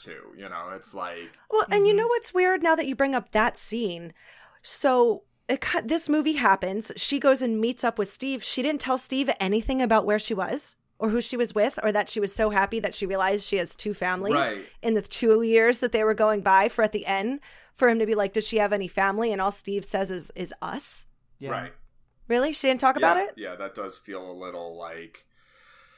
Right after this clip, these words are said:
Speaker 1: uh, like, that might be useful information when you're, like, on the run, that there's, like, a bunch of Black Widows out there and, like, you're related to some of them, sort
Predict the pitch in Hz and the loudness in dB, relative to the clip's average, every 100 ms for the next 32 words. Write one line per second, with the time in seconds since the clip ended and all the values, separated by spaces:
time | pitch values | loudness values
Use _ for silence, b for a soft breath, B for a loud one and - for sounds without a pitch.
0 | b _ - 156 143 123 113 104 127 147 | b _ -6 -2 -2 -2 -4 -2 0 2
1 | 175 175 151 165 185 170 170 - 175 175 | 2 4 2 0 -6 -8 -8 -8 -10 -10
2 | 175 165 180 - 107 95 104 104 104 104 | -10 -8 -8 -8 -8 -8 -10 -10 -6 -6
3 | 104 107 117 120 113 120 110 101 95 117 | -8 -8 -8 -6 -4 -2 -2 -4 -8 -8
4 | 107 110 104 110 107 110 107 110 113 113 | -6 -6 -6 -6 -8 -8 -2 -2 -2 -4
5 | 110 101 95 95 104 92 101 110 113 143 | -4 -4 -4 -6 -6 -6 -6 -6 -6 -4
6 | 143 160 170 190 160 123 117 104 92 82 | -2 0 -2 -2 -6 -8 -8 -8 -8 -14
7 | - 85 | -14 -14